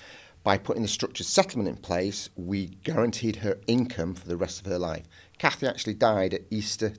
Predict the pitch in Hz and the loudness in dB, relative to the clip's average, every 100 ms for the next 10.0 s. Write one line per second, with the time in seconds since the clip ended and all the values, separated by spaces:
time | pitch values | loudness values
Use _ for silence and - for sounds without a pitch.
0 | - 110 107 110 104 107 104 127 127 160 | -6 -4 -4 -2 -2 -2 -4 -4 -4 -6
1 | - - _ _ - 131 127 117 110 110 | -12 -20 _ _ -4 0 0 0 0 2
2 | 98 107 - 107 92 104 95 87 - - | 2 0 0 -2 -2 0 -2 -2 -12 -20
3 | _ - - - 139 - - 95 78 - | _ -4 -2 4 4 4 -2 -2 -4 -4
4 | - - - - 78 76 - 98 - - | -10 -8 -10 -8 -6 -6 -8 -12 -12 -20
5 | - - 107 - - 104 107 110 107 110 | -20 -2 -2 0 -2 -2 0 -2 0 0
6 | 110 113 - 117 - - 156 - - 87 | 2 0 2 0 0 0 0 0 0 -2
7 | 95 - - _ 110 98 98 90 98 104 | -2 -4 -16 _ 2 4 4 4 4 4
8 | 95 85 87 85 92 90 85 - 98 101 | 0 -2 -2 0 0 2 0 -2 -2 0
9 | 104 98 92 85 85 92 82 - 55 | 2 2 0 -2 0 0 0 -4 -12